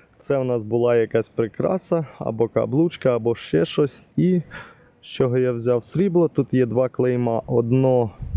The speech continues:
А М, а інше вісімдесят чотири. А вісімдесят чотири — це в нас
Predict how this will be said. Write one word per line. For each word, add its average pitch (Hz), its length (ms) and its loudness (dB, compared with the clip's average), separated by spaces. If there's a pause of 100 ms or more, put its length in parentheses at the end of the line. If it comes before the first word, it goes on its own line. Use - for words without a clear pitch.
(400)
А 127 120 4 (120)
М, 196 320 0 (240)
а 127 340 0 (100)
інше 170 460 2
вісімдесят 120 680 -2
чотири. 98 500 -4 (560)
А 113 140 0
вісімдесят 110 680 0
чотири — 202 460 -2
це 135 320 -2
в 165 60 0
нас 165 420 -4